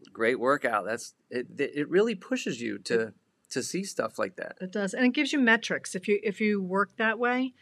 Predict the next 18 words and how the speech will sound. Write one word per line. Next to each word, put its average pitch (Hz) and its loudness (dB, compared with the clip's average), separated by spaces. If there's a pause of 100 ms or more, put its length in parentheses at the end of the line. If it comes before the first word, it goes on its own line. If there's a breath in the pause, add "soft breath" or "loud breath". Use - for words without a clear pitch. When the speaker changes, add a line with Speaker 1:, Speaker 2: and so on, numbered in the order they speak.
(260 soft breath)
Speaker 2:
you 233 2
can 226 2
see 247 0
where 220 4
your 190 2
heart 180 0
rate 175 -4
was. 170 -2
And 180 -2 (400)
a-, 180 -6
at, 220 4
you 233 0
really 277 0
can 233 -2
see 226 -2
yourself 185 -2
get 180 -4
better 180 -2